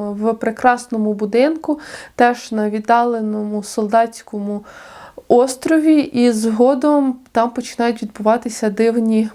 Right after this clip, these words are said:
події, хтось починає вбивати гостей. А, а статуетки, е, які стояли на столі,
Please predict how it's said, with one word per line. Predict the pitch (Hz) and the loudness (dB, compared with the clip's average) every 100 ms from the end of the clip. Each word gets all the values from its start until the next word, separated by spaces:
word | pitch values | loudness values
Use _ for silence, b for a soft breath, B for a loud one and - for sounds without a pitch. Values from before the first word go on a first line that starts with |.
| _ | _
події, | 220 196 226 285 | 0 2 4 4
хтось | 311 226 247 | 4 0 0
починає | - 247 226 214 220 240 | -4 -4 0 2 4 2
вбивати | 220 196 196 202 220 220 | 0 -2 2 2 0 -2
гостей. | 214 214 - 190 190 196 B B B B | -4 -6 0 0 0 -6 B B B B
А, | 240 220 220 202 - - | 4 4 4 0 -4 2
а | 233 247 226 233 | 2 4 2 -2
статуетки, | - - 254 254 226 226 269 - 330 330 330 311 - | -8 -2 0 2 4 2 0 -6 -2 -2 -4 -10 -4
е, | 233 | -2
які | 233 240 254 | -2 -2 -4
стояли | 247 - 240 240 240 233 | -4 0 2 4 4 2
на | 233 | -2
столі, | 220 - - 220 233 | -6 -2 0 0 -2